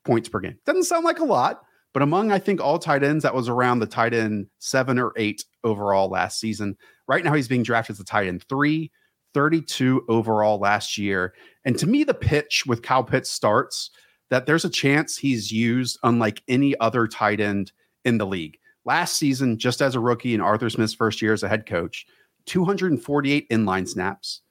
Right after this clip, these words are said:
two hundred eighty-six slot snaps, and two hundred thirty-seven snaps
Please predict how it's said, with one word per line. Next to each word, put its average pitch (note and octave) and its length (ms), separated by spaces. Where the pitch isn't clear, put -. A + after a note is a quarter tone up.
two E3+ 160
hundred E3+ 420
eighty-six D#3 640
slot D3+ 340
snaps, - 520
and C3 160
two E3 100
hundred E3 340
thirty-seven C3+ 560
snaps - 680